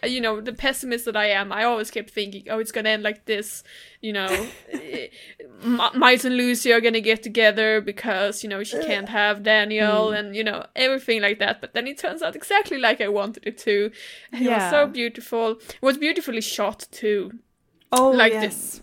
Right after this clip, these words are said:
Speaker 1: the, the way they walked
Speaker 2: Gorgeous.
Speaker 1: into, I think
Speaker 2: Mm.
Speaker 1: they walked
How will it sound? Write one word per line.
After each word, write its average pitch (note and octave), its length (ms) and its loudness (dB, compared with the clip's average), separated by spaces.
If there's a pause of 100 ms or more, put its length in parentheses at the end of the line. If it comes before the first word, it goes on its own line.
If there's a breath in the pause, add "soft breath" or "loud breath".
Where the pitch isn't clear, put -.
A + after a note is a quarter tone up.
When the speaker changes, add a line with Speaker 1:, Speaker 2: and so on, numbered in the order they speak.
Speaker 1:
the, A#3+ 120 -16
the A3+ 100 -2
way A3+ 260 2
they G#3+ 200 -2
walked G3 320 0
Speaker 2:
Gorgeous. G#3 120 -6
Speaker 1:
into, G#3+ 340 -6 (360 loud breath)
I G#3+ 100 2
think G#3 180 0
Speaker 2:
Mm. G#3 40 -8
Speaker 1:
they E4+ 80 0
walked B3+ 580 0